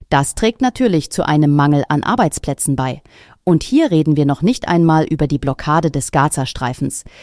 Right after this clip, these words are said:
dessen Beteiligung an der palästinensischen Wirtschaft fast vollständig zum Erliegen gekommen ist. Die Bewohnerinnen und Bewohner des Gazastreifens sind für ihre Kreativität bekannt und haben unter anderem viele Computerfachleute hervorgebracht.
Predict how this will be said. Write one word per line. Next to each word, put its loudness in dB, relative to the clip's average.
dessen 2
Beteiligung 2
an 0
der 0
palästinensischen 0
Wirtschaft -2
fast -6
vollständig 0
zum -2
Erliegen 0
gekommen -4
ist. -8
Die -2
Bewohnerinnen 2
und -4
Bewohner 0
des -4
Gazastreifens -2
sind 0
für -6
ihre -2
Kreativität -2
bekannt 0
und 0
haben 2
unter -2
anderem 2
viele 2
Computerfachleute -2
hervorgebracht. -6